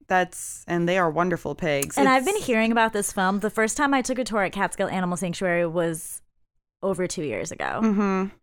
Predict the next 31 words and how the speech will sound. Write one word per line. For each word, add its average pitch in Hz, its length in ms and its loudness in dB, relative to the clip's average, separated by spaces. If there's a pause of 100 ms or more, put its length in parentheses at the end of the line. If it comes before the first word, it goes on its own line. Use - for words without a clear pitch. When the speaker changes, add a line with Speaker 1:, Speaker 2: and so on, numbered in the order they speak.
(420)
Speaker 2:
Yeah, 135 360 0
more 202 260 0
than 208 140 0
two 202 140 -4
years 160 280 -2
ago, 131 200 -4
two - 160 -4
and 185 80 -4
a - 20 -2
half 160 160 0
years 156 200 -4
ago 156 140 -6
maybe. 117 340 -6
And 202 160 0
they 196 140 2
have 214 160 0
been 214 120 -2
talking 185 340 0
about 170 220 0
this 170 180 -4
documentary 165 520 0
Speaker 1:
Forever. 175 420 2
Speaker 2:
since - 520 -4
my 175 220 0
very 170 280 2
first 165 320 -2
tour 147 160 -2
at 127 120 -2
Speaker 1:
Yeah. 160 120 0
Speaker 2:
Catskill 151 280 -2
Animal, 113 340 -8